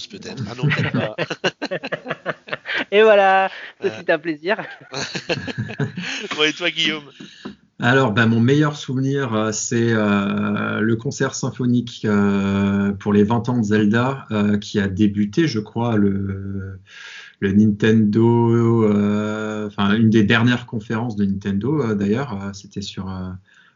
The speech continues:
Speaker 3: dans les années deux mille dix, hein, les années huit, euh, pour l'annonce de Skyward Sword. Donc, c'était pour les vingt-cinq ans, les vingt ans ou les vingt-cinq ans de Zelda.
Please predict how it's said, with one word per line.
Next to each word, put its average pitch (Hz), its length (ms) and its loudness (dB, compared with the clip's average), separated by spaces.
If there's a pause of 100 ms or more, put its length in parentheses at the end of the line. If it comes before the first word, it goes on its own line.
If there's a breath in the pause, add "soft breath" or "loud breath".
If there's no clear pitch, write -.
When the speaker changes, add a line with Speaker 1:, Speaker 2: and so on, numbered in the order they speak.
Speaker 3:
dans 98 100 -8
les 95 200 -2
années 95 160 0
deux 95 140 2
mille 98 220 2
dix, 131 280 2
hein, 101 80 2
les 95 180 -2
années 95 200 -2
huit, 135 280 0 (360 soft breath)
euh, 98 260 2
pour 101 240 0
l'annonce 110 420 2
de 98 480 0
Skyward 101 500 2
Sword. 135 460 -2
Donc, 101 160 -6
c'était - 200 -6
pour 101 160 -6
les 95 100 -2
vingt-cinq 104 560 -2
ans, 117 240 -2 (340)
les 104 140 6
vingt 113 420 -2
ans 143 120 2
ou 139 60 2
les 104 120 6
vingt-cinq 107 420 -4
ans 131 80 -4
de 120 60 -4
Zelda. 104 580 2